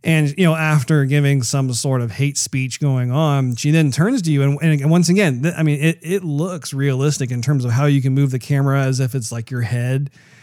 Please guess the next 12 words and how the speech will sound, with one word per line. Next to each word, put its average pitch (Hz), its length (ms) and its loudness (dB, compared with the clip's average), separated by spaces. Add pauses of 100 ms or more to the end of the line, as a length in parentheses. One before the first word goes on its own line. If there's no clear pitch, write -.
(720)
She, 185 640 0 (100)
she 208 300 2
is 156 240 2
chopping 170 520 -2
off 156 280 -4
your 147 140 2
head 127 680 -2 (160)
while 143 340 0
you're 143 220 2
watching 131 480 -2
it. 90 220 -12 (560)
And 135 800 0